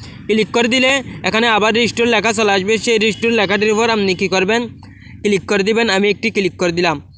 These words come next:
ক্লিক করে দেওয়ার পর সেই ভিডিওটা আপনার আইডিতে আবার কী হয়ে যাবে, যুক্ত হয়ে যাবে, জমা হয়ে যাবে,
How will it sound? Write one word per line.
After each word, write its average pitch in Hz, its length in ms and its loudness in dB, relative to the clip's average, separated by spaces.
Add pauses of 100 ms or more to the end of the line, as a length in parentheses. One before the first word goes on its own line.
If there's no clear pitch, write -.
(120)
ক্লিক 214 260 -2
করে 233 180 2
দেওয়ার 247 320 2
পর 233 100 2 (100)
সেই 233 200 2
ভিডিওটা 240 300 2 (160)
আপনার 196 280 2 (120)
আইডিতে 190 300 2 (140)
আবার 196 160 2 (100)
কী 208 140 0
হয়ে 190 180 2
যাবে, 214 160 2 (320)
যুক্ত - 220 -2 (100)
হয়ে 208 180 2
যাবে, 226 140 0 (100)
জমা 185 260 0
হয়ে 196 160 2
যাবে, 220 120 0